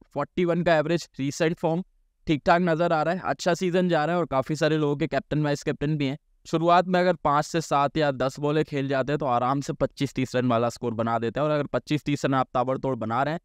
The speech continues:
तो कैप्टन या वाइस कैप्टन आप कुछ ना कुछ पॉइंट्स तो आप ले ही जाते हैं। और इसके अलावा कैचिंग भी आपकी बढ़िया है, तो एक दो कैचेस अगर आ जाते हैं तो ठीक ठाक चॉइस बन जाएंगे।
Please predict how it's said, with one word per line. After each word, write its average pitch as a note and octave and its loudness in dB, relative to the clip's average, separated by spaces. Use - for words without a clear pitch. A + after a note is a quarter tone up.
तो E3+ 0
कैप्टन F#3+ 2
या G3+ 2
वाइस F3+ 2
कैप्टन F3+ 0
आप E3+ 2
कुछ D#3+ -2
ना E3+ 2
कुछ E3 0
पॉइंट्स D3+ -2
तो E3 0
आप D3 2
ले C3+ -2
ही D3+ 0
जाते D3 0
हैं। D3 -2
और A#2 -4
इसके A#2+ -4
अलावा B2+ 0
कैचिंग C#3 0
भी C#3 0
आपकी C3 0
बढ़िया A2+ 0
है, B2 0
तो A#2+ -6
एक A2+ -2
दो A#2 0
कैचेस A#2+ -2
अगर A#2 2
आ A2 0
जाते A2 -2
हैं A2+ -2
तो B2 -6
ठीक G#2+ -8
ठाक A2 -6
चॉइस A2+ -6
बन A2 -2
जाएंगे। F2 -6